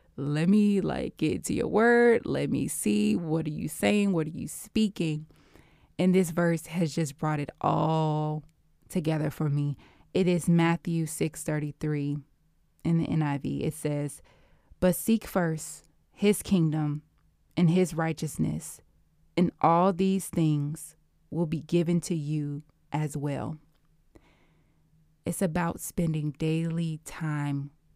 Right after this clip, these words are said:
with our Father. I know many women out there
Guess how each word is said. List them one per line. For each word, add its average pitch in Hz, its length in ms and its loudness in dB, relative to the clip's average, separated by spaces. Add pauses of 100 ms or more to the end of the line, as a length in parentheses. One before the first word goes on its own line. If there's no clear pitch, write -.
(160)
with 147 360 -4 (140)
our 147 180 -2
Father. - 720 -6 (1080)
I 185 100 2
know 175 180 4
many 175 280 4
women 185 320 2
out 165 220 0
there 151 640 -4